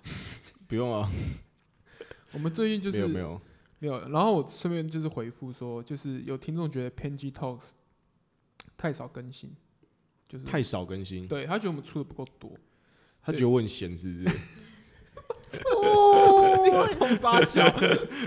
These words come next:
Speaker 1: 没有啦，
Speaker 2: 没有，没有，
Speaker 1: 是我，
Speaker 2: 其
Speaker 1: 我太，我太，我太偷懒，我还是挤得出时间。
Speaker 2: 也没有，但我们刚好就十二月底到一月，刚好跟洋洋妹在计划二零二零，所以着实是真的比较忙。然后
Speaker 1: 那你的计-，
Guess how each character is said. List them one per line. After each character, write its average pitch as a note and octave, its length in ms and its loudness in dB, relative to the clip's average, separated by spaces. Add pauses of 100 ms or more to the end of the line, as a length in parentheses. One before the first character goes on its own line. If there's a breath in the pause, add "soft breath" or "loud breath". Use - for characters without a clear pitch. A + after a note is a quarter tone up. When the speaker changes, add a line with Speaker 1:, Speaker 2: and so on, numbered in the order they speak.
(360 loud breath)
Speaker 1:
没 A2 180 -2
有 C#3 100 6
啦， A2+ 240 2
Speaker 2:
没 - 60 0
有， E3+ 60 0
没 - 0 -
有， C#3+ 60 0
Speaker 1:
是 D3 60 2
我， B2 120 4
Speaker 2:
其 G#2+ 140 -4
Speaker 1:
我 G#2 160 0
太， - 160 -8
我 G2+ 80 -10
太， A2+ 240 -4
我 F#2+ 100 -8
太 G#2+ 80 -2
偷 F#2+ 240 -4
懒， F2 180 -8
我 F2+ 80 -10
还 F2+ 80 -6
是 A2+ 100 -8
挤 G2+ 180 -12
得 E2 80 -10
出 E2+ 140 -10
时 - 220 -16
间。 D2+ 240 -16 (340)
Speaker 2:
也 D3 120 -8
没 D#3 160 -4
有， D3 280 -4
但 A#3+ 180 -2
我 F3+ 80 0
们 C#3 260 -6
刚 F3+ 160 -8
好 C3+ 180 -6
就 C#3+ 140 -10
十 - 460 -18
二 C#3+ 180 -8
月 C3+ 340 -8 (140)
底 A2 280 -18
到 C3 380 -8
一 C3 200 -16
月， B2+ 280 -12
刚 D3 180 -10
好 C3+ 140 -8
跟 C3+ 220 -12
洋 A#2 180 -12
洋 B2+ 180 -14
妹 C3+ 140 -12
在 C3 140 -12
计 C3 240 -14
划 B2+ 380 -10
二 C#3+ 100 -6
零 - 200 -14
二 C#3 80 -12
零， - 120 -14 (480)
所 - 200 -14
以 C3+ 340 -12 (600)
着 F3 280 2
实 C#3 260 -6
是 D3 180 -14
真 C3+ 160 -12
的 C3 80 -14
比 A#2 100 -16
较 A#2+ 120 -12
忙。 A#2+ 100 -14 (280)
然 - 80 -8
后 - 0 -
Speaker 1:
那 G#2 60 -4
你 F#2+ 60 -4
的 F#2 80 -4
计-， F2+ 300 -6